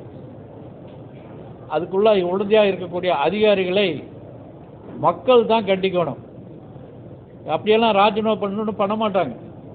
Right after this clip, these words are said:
அதனால வருகின்ற காலங்கள்ல மக்கள் அவர்களுக்கு பாடம் புகட்ட வேண்டும். இந்த அரசாங்கம் மாற்றிக்கொள்ளவில்லை என்றால் இந்து மணி அவர்களை எதிர்த்து கடுமையாக போராட்டம் நடத்தும்.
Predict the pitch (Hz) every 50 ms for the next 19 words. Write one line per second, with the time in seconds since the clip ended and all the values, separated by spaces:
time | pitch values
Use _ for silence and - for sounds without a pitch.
0 | - - - - - - - - - - - - - - - - - - - -
1 | - - - - 135 160 185 196 190 160 151 156 175 196 208 185 202 165 165 165
2 | 175 185 175 165 160 156 156 165 165 143 139 143 147 - - - 208 208 208 196
3 | 170 165 165 165 165 165 160 160 156 160 - - 180 185 180 - - - - -
4 | - - - - - - - - - - - - 139 147 180 202 214 214 214 196
5 | 180 165 170 180 160 175 165 160 165 156 151 151 156 165 156 107 101 - - -
6 | - - - - - - - - - - - - - - - - - - - -
7 | - - 147 151 165 156 156 175 208 202 220 220 214 214 220 208 175 170 175 190
8 | 214 214 220 214 - 190 196 190 190 180 175 170 185 175 175 170 165 175 180 185
9 | 185 185 185 - - - - - - - - - - - - - - - - 170
10 | 214 208 220 220 202 196 196 202 190 185 175 175 165 165 170 180 175 185 196 196
11 | 190 190 170 160 180 180 180 175 175 185 185 131 139 160 165 170 165 160 165 175
12 | 143 143 139 139 135 - 156 151 131